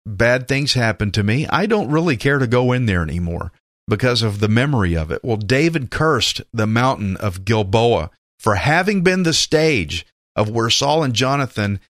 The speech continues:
met their end in a fruitless defense against the enemy.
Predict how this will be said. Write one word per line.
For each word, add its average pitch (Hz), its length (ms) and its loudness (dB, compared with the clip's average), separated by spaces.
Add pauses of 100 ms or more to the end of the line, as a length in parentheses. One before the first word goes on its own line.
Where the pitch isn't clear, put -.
(200)
met 123 360 0
their 127 240 2
end 113 420 -2 (360)
in 120 140 0
a 92 140 0
fruitless 113 600 0
defense 117 680 -2 (280)
against 113 420 0
the 120 160 -2
enemy. 107 400 0